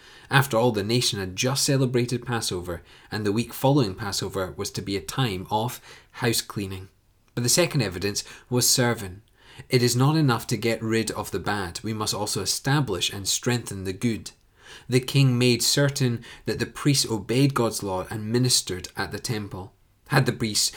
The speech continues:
been ministering faithfully to begin with, the nation would not have gone into the negative of false gods. And the third element of evidence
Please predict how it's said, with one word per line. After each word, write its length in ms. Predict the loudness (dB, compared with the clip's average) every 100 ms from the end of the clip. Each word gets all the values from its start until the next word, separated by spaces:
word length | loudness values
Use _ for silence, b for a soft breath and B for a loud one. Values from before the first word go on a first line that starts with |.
| B B
been 200 | 0 2
ministering 400 | 2 4 2 -2
faithfully 500 | 2 4 4 -2 -4
to 80 | -4
begin 340 | 0 4 4
with, 240 | 2 -2 -6 B B -2
the 100 | 2
nation 320 | 2 2 0
would 120 | 0
not 180 | 2 2
have 140 | 2
gone 240 | 0 0 4
into 520 | 2 2 -2 -2 -6 B B -8
the 80 | -6
negative 800 | -2 0 2 0 -2 -4 -6 -10 -4
of 180 | -4
false 380 | -4 -2 -2 -2
gods. 560 | -4 -2 -2 -2 -4 -4 -16 -20 -20 _ _ _ -4
And 140 | -2
the 60 | 0
third 360 | 0 4 6 4
element 440 | 2 -2 -4 -4
of 180 | -4 -2
evidence 560 | -4 -4 -2 -2 -2